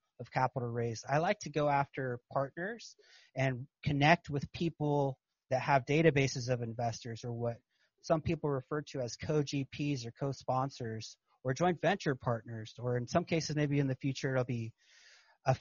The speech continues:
fund that partners with us alongside in our deals. I'm really focused on that specific type of avatar, the partner avatar, versus the limited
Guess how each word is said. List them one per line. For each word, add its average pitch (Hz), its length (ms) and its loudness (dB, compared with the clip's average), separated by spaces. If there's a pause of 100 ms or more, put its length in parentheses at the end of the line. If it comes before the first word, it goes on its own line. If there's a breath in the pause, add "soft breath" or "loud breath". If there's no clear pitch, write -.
fund 170 480 10
that 135 180 6
partners 147 480 6
with 147 200 0
us 135 160 -2
alongside 135 680 2
in 123 120 -2
our 117 120 -2
deals. 117 420 -6
I'm 143 340 2 (340)
really 190 400 2
focused 160 340 2
on 135 140 0
that 139 260 4
specific - 480 -8
type 143 220 -2
of 117 180 -4
avatar, 147 500 -2
the 113 220 -6
partner 139 480 2
avatar, 143 640 -2 (340)
versus 147 680 2
the 135 100 -4
limited 139 440 2